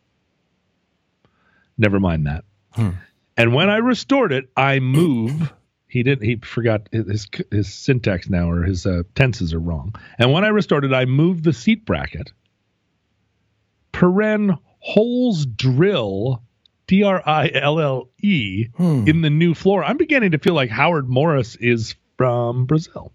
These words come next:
Speaker 2: Mm-hmm.
Speaker 1: "When I restored it, I moved the seat bracket, holes, holes drill, as in grill, in the new floor pan,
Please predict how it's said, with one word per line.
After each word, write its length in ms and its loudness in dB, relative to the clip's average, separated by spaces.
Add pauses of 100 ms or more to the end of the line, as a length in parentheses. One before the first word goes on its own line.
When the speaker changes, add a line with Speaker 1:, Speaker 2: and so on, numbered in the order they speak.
Speaker 2:
Mm-hmm. 680 0 (1400)
Speaker 1:
"When 240 2
I 60 2
restored 400 0
it, 120 -2
I 120 2
moved 320 2
the 60 0
seat 240 -2
bracket, 340 -2
holes, 600 0 (160)
holes 400 2
drill, 880 0
as 260 0
in 180 0
grill, 560 0
in 120 2
the 80 2
new 160 2
floor 280 0
pan, 360 -8